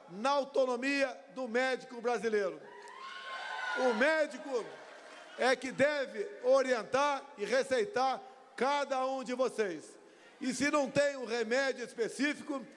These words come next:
o médico, segundo o Conselho Federal de Medicina, tem essa liberdade,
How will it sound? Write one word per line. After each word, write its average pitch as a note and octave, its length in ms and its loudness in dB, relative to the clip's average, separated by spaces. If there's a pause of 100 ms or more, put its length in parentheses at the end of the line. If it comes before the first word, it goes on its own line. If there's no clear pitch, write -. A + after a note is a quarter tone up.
(460)
o A#3+ 80 2
médico, C4 500 2 (120)
segundo C4 580 0
o C4 60 -2
Conselho B3+ 580 2
Federal A#3+ 480 2
de A3 80 -6
Medicina, A#3+ 680 -2 (460)
tem C#4 220 2
essa C4 280 0
liberdade, B3 880 0